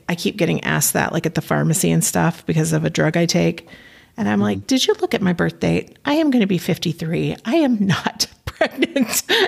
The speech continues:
Speaker 1: Anyway, but if I were, I absolutely would get, I mean,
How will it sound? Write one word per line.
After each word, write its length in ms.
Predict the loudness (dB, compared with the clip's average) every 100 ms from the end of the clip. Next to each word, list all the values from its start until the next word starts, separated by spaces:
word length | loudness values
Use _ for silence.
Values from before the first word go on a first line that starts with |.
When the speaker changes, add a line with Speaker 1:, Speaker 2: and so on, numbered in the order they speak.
| 2
Speaker 1:
Anyway, 440 | 2 2 2 -2 -6 -8 -6 -8 -10 -6 0
but 160 | 2
if 180 | 2 0
I 180 | 0 0
were, 640 | 0 2 2 2 2 0 -6 -12 -4
I 100 | -2
absolutely 680 | -2 -4 -4 -2 -2 -2 -2
would 120 | -2
get, 240 | -6 -10 -4
I 60 | 0
mean, 420 | 2 2 0